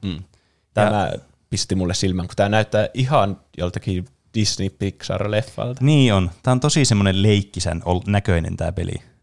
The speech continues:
Speaker 1: Se tulee Zelda mieleen.
Speaker 2: Niin.
Speaker 3: Mut tää jotenkin niinku, tää vaikutti tosi jotenkin semmoiselta niinku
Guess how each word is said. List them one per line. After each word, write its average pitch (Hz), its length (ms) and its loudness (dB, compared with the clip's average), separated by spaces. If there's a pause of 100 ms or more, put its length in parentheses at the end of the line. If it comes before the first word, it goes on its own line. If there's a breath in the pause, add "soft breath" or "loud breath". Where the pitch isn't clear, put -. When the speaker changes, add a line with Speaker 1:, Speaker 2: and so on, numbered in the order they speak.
(280)
Speaker 1:
Se 104 120 -8
tulee 98 160 -4
Zelda 76 400 -6 (100)
mieleen. 87 340 -14 (440)
Speaker 2:
Niin. 127 420 -6
Speaker 3:
Mut 123 220 -2 (260)
tää 127 120 2
jotenkin 127 260 2
niinku, 113 220 0 (1080)
tää 156 140 2
vaikutti 190 320 0
tosi 131 260 2
jotenkin 90 280 0
semmoiselta 90 400 0
niinku 90 280 0